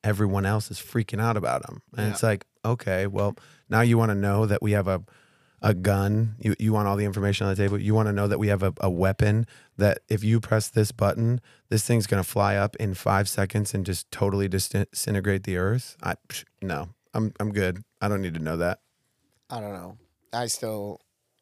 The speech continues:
Speaker 1: People can't even go to bed without thinking about how bad their day was, let alone if you knew someone else had that button and maybe they had a Bud Light or something and they just tripped.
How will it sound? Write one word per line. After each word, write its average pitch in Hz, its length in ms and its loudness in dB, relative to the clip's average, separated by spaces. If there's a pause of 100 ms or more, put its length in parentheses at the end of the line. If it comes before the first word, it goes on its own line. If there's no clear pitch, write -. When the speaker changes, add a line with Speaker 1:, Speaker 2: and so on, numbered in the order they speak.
(300)
Speaker 1:
People 131 220 6
can't 143 160 0
even 127 140 0
go 123 80 2
to 117 80 2
bed 104 160 2
without 104 320 0
thinking 101 280 -2
about 95 280 0
how 95 100 0
bad 95 220 0
their 92 120 -2
day 85 220 -2
was, 85 300 -6
let - 100 -2
alone 95 380 -2
if 101 180 -6
you 104 100 0
knew 107 300 0
someone 110 340 0
else 98 200 -2
had 95 180 -4
that 92 160 0
button 90 360 -2 (100)
and 95 360 -2
maybe 139 240 -2
they 135 120 4
had 135 180 0
a 120 40 0
Bud 123 220 -2
Light - 220 -2
or 113 60 0
something 107 420 -2
and 107 160 2
they 123 80 4
just 117 220 -2
tripped. - 400 0